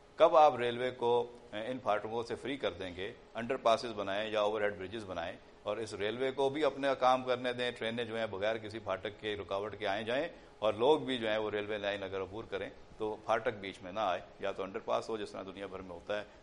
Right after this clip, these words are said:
या overhead bridges हों। तो इस पे काम शुरू हो चुका हुआ है, रेलवे की fencing की जा रही है। पेशावर से लाहौर तक पहले मरहले में, उसके बाद फिर कराची तक इसकी fencing होनी है।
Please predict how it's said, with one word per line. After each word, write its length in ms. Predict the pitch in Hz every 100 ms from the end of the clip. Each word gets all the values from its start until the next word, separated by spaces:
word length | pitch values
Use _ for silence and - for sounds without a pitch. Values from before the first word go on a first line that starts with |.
| -
या 80 | 104
overhead 400 | 104 98 92 87
bridges 320 | 87 87 82
हों। 80 | 80 - - -
तो 60 | 110
इस 100 | 113
पे 120 | 143
काम 260 | 135 139 151
शुरू 220 | 165 165
हो 100 | 143
चुका 260 | 214 202 165
हुआ 220 | 98 104
है, 80 | - - 104
रेलवे 280 | 123 139 147
की 120 | 143
fencing 380 | 127 120 143 135
की 140 | 139
जा 180 | 143 123
रही 160 | 95
है। 80 | 110
पेशावर 420 | 123 113 113 117
से 140 | 117 120
लाहौर 320 | 101 104 113
तक 140 | 117 107
पहले 200 | 104 110
मरहले 320 | 107 110 113
में, 200 | 120 120
उसके 220 | 101 107
बाद 220 | 95 95
फिर 160 | - 98
कराची 260 | 101 92 -
तक 160 | 101 95
इसकी 200 | 90 90
fencing 400 | 95 92 - 104
होनी 260 | 90 123
है। 140 | 113